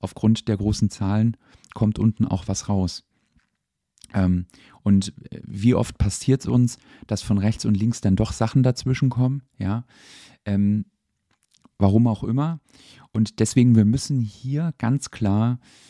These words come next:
die Balance finden zwischen Personalisierung und Automatisierung. Das ist meine Meinung. Ähm, da gibt's jetzt natürlich auch Leute, die betreiben Social Selling und sagen, hey, jeden Tag bei LinkedIn posten und mit den Leuten interagieren. Das mache ich auch alles, ohne Frage,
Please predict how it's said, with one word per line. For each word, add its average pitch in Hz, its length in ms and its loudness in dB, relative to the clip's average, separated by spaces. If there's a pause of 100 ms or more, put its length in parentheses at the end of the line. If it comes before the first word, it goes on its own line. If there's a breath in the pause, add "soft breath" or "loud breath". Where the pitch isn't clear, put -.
(540 soft breath)
die 104 220 2
Balance 98 520 2
finden 143 380 2
zwischen 104 500 -4
Personalisierung 135 1200 -2 (280)
und 117 440 0 (360)
Automatisierung. 85 1000 -2 (120)
Das 110 160 -2
ist 107 140 -2
meine 147 300 4
Meinung. 165 420 2 (800)
Ähm, 101 120 2
da 101 120 2
gibt's 113 180 -2
jetzt 123 160 0
natürlich 117 320 0
auch 104 60 -4
Leute, 104 260 -2
die 104 80 -6
betreiben 95 360 -4
Social 165 340 0
Selling 127 440 0
und 101 140 -2
sagen, 98 240 -2
hey, 120 440 0 (640 loud breath)
jeden 113 200 4
Tag 110 220 -4
bei 101 80 -2
LinkedIn 120 400 0
posten 117 800 0
und 101 200 0
mit 101 160 -2
den 104 100 0
Leuten 110 320 0
interagieren. 110 440 0
Das 104 140 -4
mache 110 140 -2
ich 107 120 -4
auch 120 180 -4
alles, 156 300 -2
ohne 117 140 0
Frage, 123 420 -4